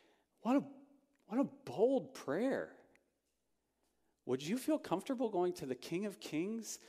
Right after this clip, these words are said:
and Lord of Lords and in essence saying, "You should answer me because of the fervency and earnestness of my prayer life"? But there are clues here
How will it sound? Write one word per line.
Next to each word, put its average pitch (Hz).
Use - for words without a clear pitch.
and 135
Lord 175
of 170
Lords 160
and 143
in 151
essence 180
saying, 143
"You 180
should 262
answer 226
me 131
because 185
of 180
the 180
fervency 220
and 170
earnestness 185
of 143
my 147
prayer 190
life"? 117
But 139
there 220
are 226
clues 180
here 104